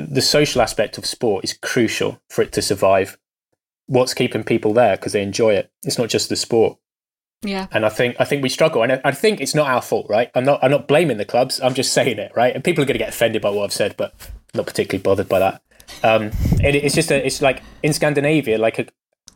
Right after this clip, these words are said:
Speaker 1: a city the size of Edinburgh would have, like, thirty clubs, all with a club hut, all on a massive map. Whereas, you know, we don't have maps nearby. None of us can afford a club hut.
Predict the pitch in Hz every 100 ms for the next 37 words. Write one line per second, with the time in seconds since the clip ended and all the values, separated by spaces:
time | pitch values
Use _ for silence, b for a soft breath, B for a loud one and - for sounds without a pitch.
0 | _ _ _ _ _ - - 170 165 139
1 | - 139 131 131 175 170 110 101 107 -
2 | 117 - 117 - - - 151 127 120 127
3 | - 139 101 101 - - 147 143 113 -
4 | 127 123 - 90 - 123 120 113 110 107
5 | 104 107 110 110 - - - _ _ -
6 | 123 113 110 110 - _ 117 107 107 120
7 | 139 131 127 117 113 117 - 113 101 101
8 | 104 110 120 _ - 135 117 120 - 127
9 | 120 127 101 - 120 113 - 107 -